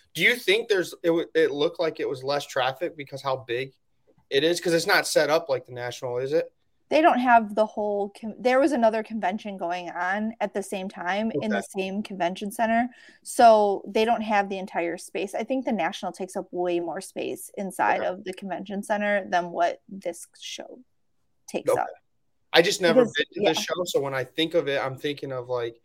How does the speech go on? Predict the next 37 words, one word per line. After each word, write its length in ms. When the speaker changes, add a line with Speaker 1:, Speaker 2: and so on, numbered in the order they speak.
Speaker 1:
you 100
Speaker 2:
This 160
Speaker 1:
know, 20
Speaker 2:
is 120
just 380
so 240
much 260
bigger 600
than 240
any 480
of 240
the 120
other 220
shows 320
that 120
you 460
have 180
gone. 300
Like, 220
it's 340
the 100
conven-, 300
Speaker 1:
Okay. 140
Speaker 2:
they 140
could 140
have, 180
like, 160
four 340
conventions 720
going 300
on 200
at 80
the 80
same 220
time 280
in 80
this 200